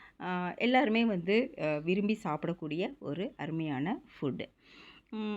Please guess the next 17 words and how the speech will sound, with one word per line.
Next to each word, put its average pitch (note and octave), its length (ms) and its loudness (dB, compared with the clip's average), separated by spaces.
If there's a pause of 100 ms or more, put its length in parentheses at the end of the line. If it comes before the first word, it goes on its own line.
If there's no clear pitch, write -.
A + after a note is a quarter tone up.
(120)
இது A#3+ 240 0
வந்து A#3 220 2
ஃபர்ஸ்ட் A3+ 280 0
வந்து G#3+ 220 2
நான் F#3 140 2
வந்து F3 200 0
இருநூறு F#3+ 480 2
கிராம் F3 420 0
வந்து, E3 460 0 (120)
அ, F3+ 60 -8
மஷ்ரூம் D#3 500 -2
எடுத்துருக்கிறேன். G3 460 -4
இதை G#3 180 -2
வந்து F3 160 0
நல்லா E3 360 0
வாஷ் D3+ 440 -4
பண்ணிக்கோங்க. C#3 440 -4